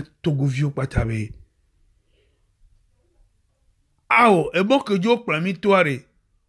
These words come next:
Wo va gblẽ afu ke ye mi le wɔa ye. Fifia mi do dzesi ŋu-, ŋutia ɖe. Ewan re, mi ŋgbe ya nɔ te kpɔ popo se ɖe o. Mi ŋgbe ya nɔ te kpɔ, eh, akɔdada ɖe o.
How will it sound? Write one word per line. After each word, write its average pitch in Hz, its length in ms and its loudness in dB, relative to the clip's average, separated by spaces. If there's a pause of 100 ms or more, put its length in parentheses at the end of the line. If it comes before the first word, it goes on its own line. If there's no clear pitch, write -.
(600)
Wo 202 100 8
va 202 160 4
gblẽ 180 360 2
afu 135 500 -6
ke - 160 -10
ye 135 180 0
mi 170 160 -2
le 143 80 2
wɔa 107 360 -4
ye. 117 220 -8 (800)
Fifia 180 340 4
mi 185 100 2
do 175 200 2
dzesi 127 360 -4
ŋu-, 143 200 -4 (120)
ŋutia 143 380 0
ɖe. 101 160 -8 (680)
Ewan 208 280 6
re, 139 100 2 (200)
mi 262 220 4
ŋgbe 226 260 2
ya 190 160 4
nɔ 208 200 0
te 151 160 -8
kpɔ 214 200 0 (720)
popo 190 280 2
se 180 240 0
ɖe 170 80 4
o. 139 160 0 (520)
Mi 240 160 6
ŋgbe 240 180 4
ya 180 160 4
nɔ 214 180 2
te 170 140 -4
kpɔ, 120 200 0 (960)
eh, 135 280 0 (460)
akɔdada 151 720 -2
ɖe 175 100 2
o. 151 220 -4